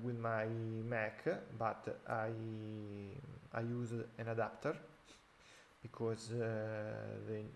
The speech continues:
the, the Macintosh, uh, the MacBook, uh, now has, uh, as you know, U S B C ports. Anyway,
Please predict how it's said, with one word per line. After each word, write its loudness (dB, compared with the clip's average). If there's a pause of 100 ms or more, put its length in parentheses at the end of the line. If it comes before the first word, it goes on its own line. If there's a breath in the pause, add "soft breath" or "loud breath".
the, 0 (320)
the -2
Macintosh, -2 (420)
uh, -6 (920)
the -6
MacBook, -2
uh, 4 (460)
now 2
has, 0
uh, 0 (320)
as -2
you -2
know, -2 (480 loud breath)
U 6
S 4 (140)
B 0 (260)
C -2 (140)
ports. 2 (1200 loud breath)
Anyway, 10